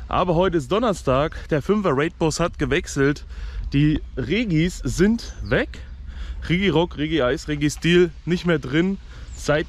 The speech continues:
zehn Uhr sind die neuen Eier aufgetaucht. Ab elf Uhr kann Regi Gigas schlüpfen.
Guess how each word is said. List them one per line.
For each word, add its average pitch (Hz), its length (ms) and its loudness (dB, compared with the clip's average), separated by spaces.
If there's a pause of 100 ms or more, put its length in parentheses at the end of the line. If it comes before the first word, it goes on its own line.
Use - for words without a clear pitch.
zehn 170 320 2
Uhr 170 360 4 (120)
sind 165 240 2
die 156 80 6
neuen 160 260 4
Eier 151 220 2
aufgetaucht. 139 640 -2 (340)
Ab 156 220 0
elf 165 260 4
Uhr 156 340 2 (440)
kann 151 180 4
Regi 156 320 4
Gigas 160 500 4
schlüpfen. 185 720 2